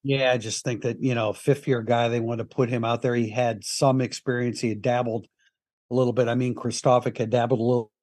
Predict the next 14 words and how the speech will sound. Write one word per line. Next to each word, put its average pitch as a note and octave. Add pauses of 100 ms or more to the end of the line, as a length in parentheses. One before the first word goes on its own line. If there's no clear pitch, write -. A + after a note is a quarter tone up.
bit A2+
at A2
center, A2+
and G#2+
so A#2+
they A#2
went B2+
in A2+
that A2+
direction. A#2+ (640)
Uh, A#2
but B2+
no, C#3
Ashton C3+